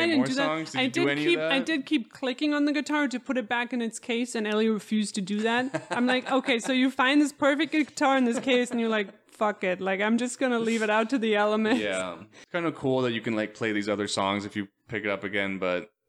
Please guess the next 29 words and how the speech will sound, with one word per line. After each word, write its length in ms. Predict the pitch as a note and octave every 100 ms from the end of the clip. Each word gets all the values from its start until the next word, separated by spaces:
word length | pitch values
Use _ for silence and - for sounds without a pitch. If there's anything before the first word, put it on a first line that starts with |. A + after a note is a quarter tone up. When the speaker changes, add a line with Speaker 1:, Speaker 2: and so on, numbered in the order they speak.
| -
Speaker 2:
I 80 |
just, 220 | G#2+ G#2+ - G#2
I 40 |
was 140 | A2
trying 200 | - B2+ A#2+
to 60 |
get 260 | B2 B2+ -
through 140 | B2
the 80 | A#2
game 680 | A2+ A#2+ G#2+ B2 C3+ C#3+ C#3+
so 220 | - G#2+
I 80 | G2+
can 200 | A2 G2+
do 120 | A2+
this 140 | A2 A3+
Speaker 1:
Yeah. 160 | A3
Speaker 2:
podcast 640 | A3 G#3+ F3 - - - -
<laughs> 40 |
with 100 | F3
Speaker 1:
Yeah. 240 | A3 G#3+ G3
Speaker 2:
you. 200 | - D#3+ - A#3
Speaker 1:
A-, 40 | B3+
and 280 | C4 C4 C4+
I 80 |
think 240 | C4 D4+ D4
also 240 | C#4 C#4+
that 200 | B3+ A3
scene 460 | - C4+ B3 A#3+ A3+
with, 580 | A3 G#3+ G#3 G#3 -